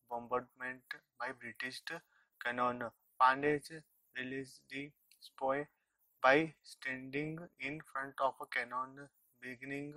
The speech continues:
of Spoy, Spoy Munti, and Spoy agreed to unite under the leadership of Mughal Emperor's Bahadur Shah Jafar. Before mar-, marching the unit of the Munti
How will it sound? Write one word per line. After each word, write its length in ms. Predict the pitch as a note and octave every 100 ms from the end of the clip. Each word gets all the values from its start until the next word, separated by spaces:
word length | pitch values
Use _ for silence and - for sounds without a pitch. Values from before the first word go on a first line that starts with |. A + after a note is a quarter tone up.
| C#3
of 180 | C3 B2+ E3 E3 - _ _
Spoy, 480 | - - B2+ A#2 A2+ _ _ _ _ - A#2 A#2+ _ _
Spoy 480 | - - - C#3 E3 - _ _ _ _ _
Munti, 440 | B2 A#2 - B2+ G#2+ _ _ B2
and 140 | B2+
Spoy 300 | - - C#3 C#3+
agreed 300 | A#2+ B2 B2 -
to 60 |
unite 460 | C3 A#2+ B2+ B2+ - B2
under 140 | A#2+ B2+
the 160 | B2+ B2
leadership 440 | A#2 A2+ B2 C3 -
of 120 | - A#2 C3 B2+
Mughal 280 | A#2+ A#2+ B2 A#2+
Emperor's 720 | A2+ A#2+ A#2 A#2+ B2 A#2+ - C#3+ - - _ -
Bahadur 320 | A#2 A#2 C3 B2
Shah 320 | - C3 C#3+ _ _ _ -
Jafar. 440 | A#2 - B2+ A2+ _ _ _ -
Before 360 | C3+ D#3 D#3 D3+ F3 E3 _
mar-, 160 | A#2+ A2+ -
marching 460 | A#2 A#2 - C#3 C3+
the 60 | C3+
unit 320 | B2+ A#2 B2 -
of 80 | B2 _
the 140 | C3 C#3+ - B2
Munti 380 | A#2 - C3